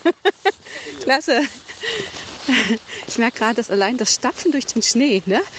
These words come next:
Weil der ist ja ziemlich hoch hier bei mir im Park, voll anstrengend ist und das geht voll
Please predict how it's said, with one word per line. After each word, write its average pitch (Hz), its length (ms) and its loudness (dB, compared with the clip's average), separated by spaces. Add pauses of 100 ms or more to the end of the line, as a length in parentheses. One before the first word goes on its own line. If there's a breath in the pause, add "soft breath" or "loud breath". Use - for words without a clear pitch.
(160 loud breath)
Weil 220 80 2
der 233 100 4
ist - 80 -4
ja 233 80 0
ziemlich 311 340 0
hoch 320 180 2
hier 196 140 0
bei 175 140 0
mir 175 160 -2
im 175 100 -2
Park, 208 240 0 (560 loud breath)
voll 381 220 2 (100)
anstrengend 226 500 0
ist 311 260 -4
und 262 100 -4
das 285 140 0
geht 339 160 -2
voll 381 220 0